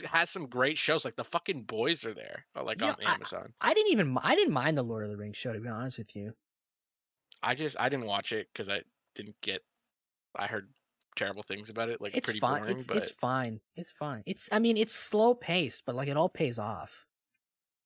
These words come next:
Speaker 1: I just, I don't know. Ama-, Amazon has pre-, some hits and misses, but they ha-, it's a good service. Amazon Prime is, is fantastic.
Speaker 2: It's got better, they got, they've got a better track record than Netflix.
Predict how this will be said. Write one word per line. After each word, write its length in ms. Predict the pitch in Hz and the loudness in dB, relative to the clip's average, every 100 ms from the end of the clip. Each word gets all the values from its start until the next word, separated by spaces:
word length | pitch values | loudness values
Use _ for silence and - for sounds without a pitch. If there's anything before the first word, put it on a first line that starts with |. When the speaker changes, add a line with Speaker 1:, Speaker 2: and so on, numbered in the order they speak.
| _ - | _ -2
Speaker 1:
I 140 | 120 | 0
just, 400 | 117 123 - - - - _ _ _ _ _ _ _ _ _ _ _ _ _ _ - | 2 0 0 -6 -12 -20 _ _ _ _ _ _ _ _ _ _ _ _ _ _ -6
I 100 | 120 | -2
don't 140 | 123 131 | 0 0
know. 200 | 123 92 | -2 -2
Ama-, 300 | 110 117 131 - | -4 -6 -6 -6
Amazon 500 | 120 135 143 139 120 113 113 | -6 0 0 0 -10 -14 -6
has 300 | 110 113 110 - | 0 0 -2 -6
pre-, 140 | 165 - | -8 -6
some 260 | - 196 | -4 -2
hits 200 | 151 123 | 0 -2
and 80 | 113 | -2
misses, 300 | 107 - 110 | -4 -4 -6
but 160 | 110 104 | -6 -4
they 80 | 123 | -2
ha-, 100 | 139 - - _ - - - 147 | -2 -4 -16 _ -20 -20 -6 0
it's 120 | 160 | 0
a 60 | |
good 280 | 139 131 110 | 2 2 2
service. 460 | - 98 87 87 - | -2 -4 -4 -6 -4
Amazon 340 | 110 117 120 | -4 -2 -2
Prime 280 | - 104 101 | 0 0 0
is, 200 | 95 - | -6 -8
is 160 | - - | -8 -8
fantastic. 440 | - - - - | -6 -10 -8 -10
Speaker 2:
It's 100 | - | -6
got 160 | - 262 | 2 4
better, 180 | 202 202 | 4 4
they 160 | 185 | 0
got, 200 | 190 233 - | 2 2 0
they've 240 | 175 180 - | -6 -6 -2
got 160 | 220 | 0
a 20 | |
better 180 | 180 170 | 0 -2
track 320 | 170 - 165 170 | -2 0 0 0
record 180 | 156 120 | -2 -4
than 160 | 110 | -6
Netflix. 500 | 107 - 90 - - | -6 -8 -10 -10 -12